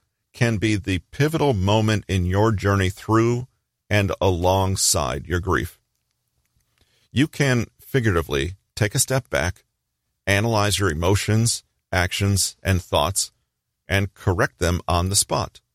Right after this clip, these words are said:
For example, just weeks after losing my father, I knew something was off. I didn't know what to feel, and I didn't know how to fix or remedy the situation I was going through.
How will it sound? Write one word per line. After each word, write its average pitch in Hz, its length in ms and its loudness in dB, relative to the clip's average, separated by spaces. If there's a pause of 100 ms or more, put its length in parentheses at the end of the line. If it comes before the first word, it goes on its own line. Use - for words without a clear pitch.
(1120)
For 123 100 -2
example, 92 420 0
just - 380 0 (220)
weeks - 520 0
after 90 240 -4
losing 87 320 0
my 85 160 0
father, 73 460 -2 (760)
I 143 140 -2
knew 143 200 -2
something 101 460 0
was 78 240 -2
off. - 380 -4 (320)
I - 100 -2
didn't 104 320 -2
know 98 380 0
what 87 300 -2
to 92 100 -8
feel, 87 440 -2 (480)
and 104 120 0
I 107 60 2
didn't 175 200 -4
know 131 220 0
how 98 240 0
to 95 160 -6
fix - 680 -2
or 87 220 2
remedy 95 520 0
the 87 120 -4
situation 87 520 0
I 92 40 2
was 90 100 0
going 92 240 0
through. - 380 -4